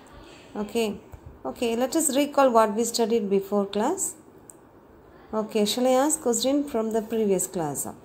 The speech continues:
The first one, what is the past tense of put? Present tense, I'll say the present tense, you have to say past tense.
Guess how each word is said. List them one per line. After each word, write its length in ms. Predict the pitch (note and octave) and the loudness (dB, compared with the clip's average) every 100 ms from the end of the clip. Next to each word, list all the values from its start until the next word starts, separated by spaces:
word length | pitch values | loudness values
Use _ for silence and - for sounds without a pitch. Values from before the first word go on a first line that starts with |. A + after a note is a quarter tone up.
| - - - - | -20 -20 -20 -8
The 80 | A#3 | -4
first 340 | A#3 C#4+ C#4+ A3+ | 2 2 2 -2
one, 360 | F#3+ A#3 C#4+ - - - - | -2 -2 -6 -16 -20 -20 -6
what 180 | - C4 | 2 4
is 120 | C#4 D#4 | 4 2
the 180 | D#4+ D#4+ | 2 2
past 360 | B3+ B3+ C#4+ - | 2 2 2 0
tense 280 | C4 G#3 G#3 | 0 0 2
of 220 | G#3 B3+ - - - - - - - - - - | 0 0 -8 -20 -20 -20 -20 -20 -20 -20 -14 -2
put? 380 | A#3+ - C3 - - - - - - - - - - - - - - - - - | -2 0 -8 -8 -16 -20 -20 -20 -20 -20 -20 -20 -20 -20 -20 -20 -20 -20 -20 -6
Present 400 | G3+ F#3+ A#3+ G#3+ | 0 0 0 0
tense, 300 | B3 C#4 - | 0 2 2
I'll 160 | A3+ | 0
say 260 | G#3+ A#3 A#3 | 0 2 2
the 100 | A#3 | 0
present 400 | A3 G#3 A3+ G#3+ | -2 -2 -2 -2
tense, 260 | C#4+ D#4 B3 | 0 0 0
you 80 | G3 | -2
have 220 | G3 F#3+ | -2 -2
to 100 | G#3 | -2
say 200 | A3+ B3+ | -2 -2
past 360 | A#3+ G3 F3+ | -2 -2 -2
tense. 300 | - C#4+ - | -4 -4 -6